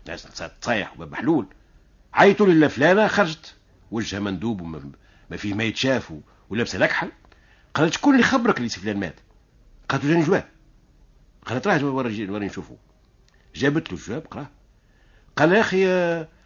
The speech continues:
هو الميت يبعث جوابات؟" قالت له: "ما راهو كيف مات واحد من هاك البلاد بعث لي جواب".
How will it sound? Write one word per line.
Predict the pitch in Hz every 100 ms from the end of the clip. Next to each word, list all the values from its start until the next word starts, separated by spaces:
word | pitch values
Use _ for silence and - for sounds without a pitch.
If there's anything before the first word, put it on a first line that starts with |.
| _ -
هو | 196 226
الميت | 202 220 254 -
يبعث | 160 131 120 104 254 151
جوابات؟" | 104 107 131 - 90 69 _ _ _ _ _ _ _ _ _ _ _ _ _
قالت | 214 240 -
له: |
"ما | 269 294
راهو | 262 240 254 247 233
كيف | 233 -
مات | 254 254 - - - -
واحد | 220 208 180
من | 185
هاك | 185
البلاد | 170 220 190
بعث | 160 165
لي |
جواب". | 160 220